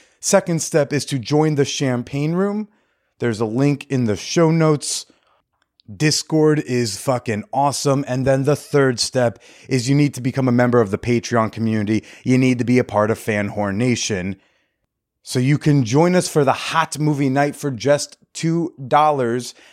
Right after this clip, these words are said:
at patreon dot com slash man whore podcast. We would love for you to watch some porn with us later this month.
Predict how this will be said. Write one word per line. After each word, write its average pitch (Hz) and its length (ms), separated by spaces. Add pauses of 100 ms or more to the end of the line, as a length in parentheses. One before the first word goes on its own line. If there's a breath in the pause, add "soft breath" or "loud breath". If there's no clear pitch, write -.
(140 soft breath)
at 117 320
patreon 127 640
dot 117 240
com 135 260
slash 120 460
man 107 300
whore 101 180
podcast. - 800 (580 soft breath)
We 147 120
would 175 140
love 185 260
for 151 120
you 113 460 (240)
to 131 200
watch 135 300
some 135 240
porn 117 400
with 95 220
us 90 300 (100)
later 101 340
this 95 240
month. 85 420